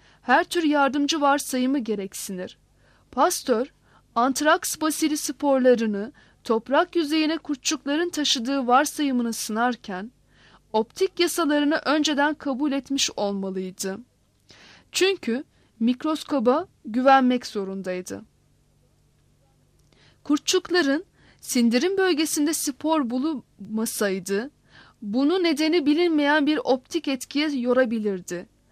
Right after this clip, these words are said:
Ama aradığını bulmuştu. Demek ki mikroskopla gördüğü nesnenin gerçekten var olan, kimi çok küçük şeylerin büyütülmüş görüntüsü olduğu varsayımı doğruydu.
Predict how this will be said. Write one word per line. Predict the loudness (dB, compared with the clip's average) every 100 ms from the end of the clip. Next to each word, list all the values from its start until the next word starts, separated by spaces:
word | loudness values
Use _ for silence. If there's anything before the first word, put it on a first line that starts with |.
| _ -20 _
Ama | 2 4 2 0 -6 _ _
aradığını | 2 2 2 -2 -2 -2
bulmuştu. | -4 -4 -4 -6 -6 -12 -14 _ _ _ -20 -6
Demek | 2 4 2 -2 -6
ki | -8 -8 -12 _ -6
mikroskopla | -4 -2 -4 -2 -2 -2 0
gördüğü | 0 2 2 2 -2 -2
nesnenin | -2 -4 -4 -6 -6 -8 -12 _ _ -2
gerçekten | 2 4 2 -2 0 2 2 2
var | 2 4
olan, | 2 0 -6 -12 _ _ _
kimi | 0 0
çok | 0 -2 -4
küçük | -6 -2
şeylerin | 0 0 0 0 0 0
büyütülmüş | 0 -2 -2 -2 -2 -4
görüntüsü | -2 -2 -2 -4 -6 0
olduğu | 0 0 -2 -2
varsayımı | 2 0 0 -4 -2 -2 0
doğruydu. | 0 0 -2 -8 -10 -12